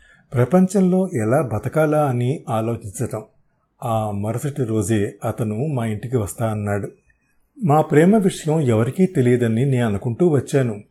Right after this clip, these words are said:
కానీ ఆ విషయం తెలిసిన మరో వ్యక్తి ఉన్నాడని ఆ రాత్రి నాకు తెలిసింది. ఆ వ్యక్తి నా మావయ్య. నేను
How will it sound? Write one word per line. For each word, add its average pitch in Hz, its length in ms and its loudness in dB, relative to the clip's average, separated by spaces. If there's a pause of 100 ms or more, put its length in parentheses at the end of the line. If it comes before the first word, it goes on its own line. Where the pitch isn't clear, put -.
(160)
కానీ 123 440 -2 (140)
ఆ 120 140 0
విషయం 117 500 0
తెలిసిన 139 360 -2
మరో 117 320 0
వ్యక్తి 113 300 -2
ఉన్నాడని 120 640 -2 (680)
ఆ 107 300 -2
రాత్రి 131 480 -2
నాకు 107 260 -2
తెలిసింది. 101 540 -6 (420)
ఆ 113 160 0
వ్యక్తి 107 640 -4 (340)
నా 104 280 -4
మావయ్య. 98 600 -2 (760)
నేను 143 460 2